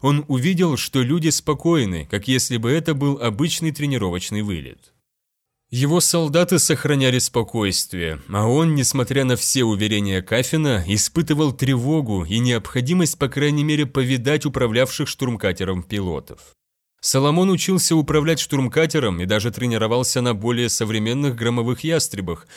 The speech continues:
но не мог не признать, что в лучшем случае способен вести судно лишь в благоприятных условиях.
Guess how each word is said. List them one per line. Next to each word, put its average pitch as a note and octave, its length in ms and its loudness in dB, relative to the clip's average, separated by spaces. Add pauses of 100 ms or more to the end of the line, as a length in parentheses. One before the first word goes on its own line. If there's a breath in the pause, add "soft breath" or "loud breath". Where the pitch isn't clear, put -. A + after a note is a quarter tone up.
(160 loud breath)
но C#3+ 120 2
не D#3+ 140 4
мог D#3 260 2
не D3 100 0
признать, F#2+ 560 -4
что - 240 -2
в G2+ 100 -2
лучшем C#3 380 -2
случае D3 580 -2 (140 loud breath)
способен E3 500 2
вести D3+ 340 0
судно E3+ 420 0
лишь C3+ 260 2
в A2 40 -4
благоприятных A#2 840 -2
условиях. E2 720 -8